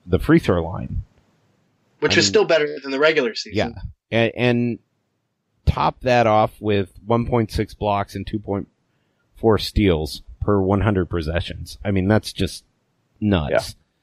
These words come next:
Speaker 1: He was, he was just bonkers.
Speaker 3: It's gonna be weird watching LeBron, like, not trying defense again all next year, 'cause, like,
Speaker 1: <laughs>
Speaker 3: now I'm used to, like, playoff LeBron. <laughs>
Speaker 1: Yeah, I think that's the most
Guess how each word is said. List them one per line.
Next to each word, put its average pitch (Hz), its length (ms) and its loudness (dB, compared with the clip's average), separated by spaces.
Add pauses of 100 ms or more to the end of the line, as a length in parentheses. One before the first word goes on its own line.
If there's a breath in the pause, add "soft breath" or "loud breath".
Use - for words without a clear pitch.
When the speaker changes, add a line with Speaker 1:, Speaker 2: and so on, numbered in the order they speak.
(140)
Speaker 1:
He 127 140 4
was, 113 300 4
he 131 240 2
was 107 320 2 (240)
just - 300 -8 (720)
bonkers. - 580 -4 (640)
Speaker 3:
It's 131 120 -2
gonna 311 220 0
be 147 120 4
weird 117 280 4
watching 107 320 0
LeBron, 92 480 0
like, 80 180 -4
not 90 260 2
trying 90 340 0
defense 85 640 -2 (120)
again 80 400 0
all 80 200 0
next 76 320 -2
year, 76 320 2
'cause, 87 160 0
like, - 280 -2
Speaker 1:
<laughs> - 0 -
Speaker 3:
now 101 240 2
I'm 98 220 0
used 95 260 -2
to, 107 100 0
like, 92 280 0
playoff 95 380 0
LeBron. 90 800 0
<laughs> - 40 -20
Speaker 1:
Yeah, 143 180 0
I 135 160 0
think - 180 0
that's 185 220 -2
the 139 80 -2
most 117 340 -4